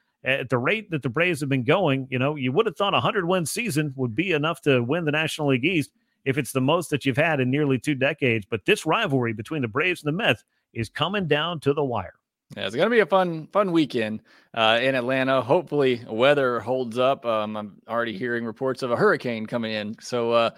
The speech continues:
Speaker 2: yeah,
Speaker 1: Let's hope.
Speaker 2: after, after what we've dealt with today, hopefully that doesn't continue and mess up what should just be a really fun and entertaining series. You play all season long. Like I said, both teams really good. These are two really good ball clubs,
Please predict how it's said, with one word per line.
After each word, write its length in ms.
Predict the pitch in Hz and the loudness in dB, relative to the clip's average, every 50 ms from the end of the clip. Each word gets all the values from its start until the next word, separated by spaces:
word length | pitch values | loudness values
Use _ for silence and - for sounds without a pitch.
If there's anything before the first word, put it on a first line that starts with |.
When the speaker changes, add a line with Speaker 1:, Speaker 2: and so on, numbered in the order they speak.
| - - - - - | -10 -20 -20 -20 -12
Speaker 2:
yeah, 140 | - 113 123 | -6 0 2
Speaker 1:
Let's 100 | 120 117 | 4 4
hope. 120 | 117 120 | 4 4
Speaker 2:
after, 380 | 127 127 135 127 131 131 - 92 | 4 4 4 4 0 -4 -4 0
after 240 | 139 139 135 139 131 | 2 2 2 4 2
what 140 | 160 143 | 2 2
we've 180 | 156 147 131 117 | 2 0 0 0
dealt 220 | 131 135 135 120 | 2 2 2 2
with 180 | 131 131 123 - | 0 0 0 -2
today, 360 | - 120 123 127 131 127 120 | -2 -2 2 2 2 2 2
hopefully 360 | 113 117 127 123 - 123 117 | 0 -2 -4 -4 -4 -4 -4
that 220 | 113 117 120 120 117 | 0 0 0 0 2
doesn't 260 | 120 117 113 117 110 | 0 -2 -2 -4 -8
continue 480 | 110 101 - - 123 120 120 117 117 113 | -10 -10 -8 -6 -4 -4 -2 -2 -2 -2
and 100 | 113 117 | 0 0
mess 240 | 117 113 - - | -2 -2 -2 -2
up 160 | 127 117 107 131 | -4 -4 -2 -4
what 140 | 131 117 | -4 -4
should 220 | - - 143 135 117 | -4 -4 -4 -4 -4
just 180 | 117 110 - | -6 -8 -8
be 160 | - 120 113 107 | -6 -6 -4 -4
a 60 | 104 | -4
really 460 | 104 110 117 127 127 117 107 101 101 | -4 -4 -4 -2 0 0 0 -2 -2
fun 380 | - 117 110 110 107 104 101 - _ - - - _ - | -4 -2 -2 -2 -2 -4 -6 -10 _ -20 -20 -20 _ -2
and 140 | 117 117 | 0 2
entertaining 560 | 117 117 113 107 - - 117 113 113 110 101 - | 2 2 0 -2 -2 -2 -2 0 0 -2 -6 -8
series. 420 | - 127 123 117 113 110 104 107 | -6 -4 -2 -2 -2 -2 -4 -8
You 60 | 117 | -4
play 180 | - 147 147 143 | 0 2 4 6
all 220 | 156 180 185 175 | 6 6 6 4
season 340 | - - 185 175 151 151 147 | 4 0 0 0 0 0 2
long. 280 | 151 151 143 139 135 131 | 2 2 2 2 0 0
Like 100 | 131 123 | -4 -4
I 20 | |
said, 260 | - 143 135 123 110 | -2 -2 -4 -2 0
both 220 | - 170 175 160 - | 0 0 0 0 -2
teams 340 | - 139 127 120 113 101 | -4 -6 -4 -4 -6 -6
really 400 | 110 117 127 143 139 131 123 120 | -8 -6 -4 -2 0 0 0 -2
good. 220 | 107 113 110 107 101 | -2 -2 -2 -2 -2
These 160 | 113 117 113 | -4 -6 -6
are 80 | 120 107 | -8 -10
two 200 | - 147 139 127 | -8 -8 -8 -6
really 300 | 120 127 131 120 120 113 | -4 -2 -2 -2 -2 -2
good 200 | 110 110 101 98 | -4 -6 -4 -2
ball 220 | 107 110 110 104 | 0 0 0 0
clubs, 420 | - - 113 104 101 98 98 _ | -2 -2 -2 -2 -2 -4 -6 _